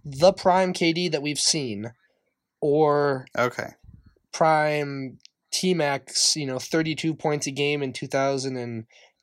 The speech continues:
Speaker 1: three, um, on, what is it, forty-six percent shooting,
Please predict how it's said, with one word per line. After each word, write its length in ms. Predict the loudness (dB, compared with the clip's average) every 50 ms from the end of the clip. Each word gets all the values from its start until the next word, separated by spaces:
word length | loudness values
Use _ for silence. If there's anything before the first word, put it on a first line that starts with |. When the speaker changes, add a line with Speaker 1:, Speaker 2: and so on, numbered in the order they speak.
| _ _ -6
Speaker 1:
three, 560 | -4 -2 -2 -2 0 0 -2 -2 -4 -6 _ _ _ _ _ _ _ _ _ _ -2
um, 540 | 0 0 2 2 0 0 -2 -4 -8 -12 -14 _ _ -20 _ _ -20 -20 _ _ _ _ _ -20 _ _ _ _ _ -8
on, 640 | -4 -2 0 0 0 0 0 -2 -2 -4 -6 -6 -8 -10 -10 -12 -16 -20 -20 -20 _ _
what 120 | -8 -6 -6
is 140 | -6 -6 -6
it, 160 | -8 -10 -12 _ -16 -16 -14 -14 -14 -14 -8
forty-six 1300 | -4 -2 -2 0 0 -2 -4 -4 -6 -6 -6 -4 -2 0 0 2 2 2 2 2 2 0 0 -2 -2
percent 340 | -4 -4 -2 0 0 -2 -2
shooting, 500 | -2 -2 0 0 2 2 0 0 -2 -4